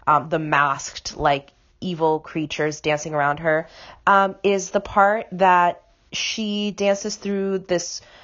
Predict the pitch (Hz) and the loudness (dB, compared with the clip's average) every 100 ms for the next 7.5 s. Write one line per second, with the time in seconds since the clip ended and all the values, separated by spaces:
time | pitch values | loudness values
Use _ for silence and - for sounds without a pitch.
0 | - - 269 240 196 185 175 165 165 190 | -20 -2 -2 2 4 6 4 2 -2 0
1 | 214 202 160 160 - _ _ - - - | 2 4 2 0 -14 _ _ -12 -4 2
2 | 175 202 - 262 285 311 330 - - - | 2 2 -4 -4 -4 -6 -8 -10 -20 -20
3 | - - - 180 180 170 170 165 - 165 | -20 -14 0 4 4 4 0 -2 2 4
4 | 151 143 139 113 _ _ _ _ _ _ | 4 0 -4 -14 _ _ _ _ _ _
5 | - 202 190 - - 220 226 226 196 180 | 2 2 2 0 -2 0 0 0 0 0
6 | 170 170 - - 180 185 190 - 175 175 | -4 -6 -10 0 2 4 2 2 2 2
7 | 165 170 170 170 | 2 2 0 0